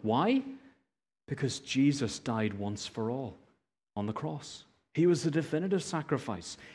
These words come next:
You don't need the old ones. And then the Bible also says that Jesus himself is the temple, the meeting place between God and man. You see, you don't need those old structures. And if you take those things out of the old religion,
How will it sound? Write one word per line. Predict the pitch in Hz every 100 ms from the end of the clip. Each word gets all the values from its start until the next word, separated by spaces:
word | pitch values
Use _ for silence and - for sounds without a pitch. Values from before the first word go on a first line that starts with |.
| -
You | 180
don't | 196 190
need | 180
the | 147
old | 143 185
ones. | 185 110 85 - - _ _ _ _ _ _ _ _ _ _
And | 113
then | 127
the | 135
Bible | 123 123 113 113
also | 120 -
says | 113 120 113 104
that | 104
Jesus | - 123 127 117 -
himself | 107 101 - 127 117 107 - - - -
is | 113 98
the | 95
temple, | - - - 139 143 113 85 - _ _ _ _ _ -
the |
meeting | 107 120 123 123
place | - 117 107
between | 117 - 107
God | 104 107 107
and | 107 107
man. | 113 113 85 - _ _ _ _ _ _ -
You | 143
see, | 165
you | 156
don't | 170 156
need | 139 135
those | 120 117
old | 110
structures. | 107 - 131 117
And | 107
if | 110 208
you |
take | 240 - 202 - - - -
those | 143 143 -
things | - 127 120
out | 127
of | 127
the | 120
old | 113 117
religion, | 104 110 123 190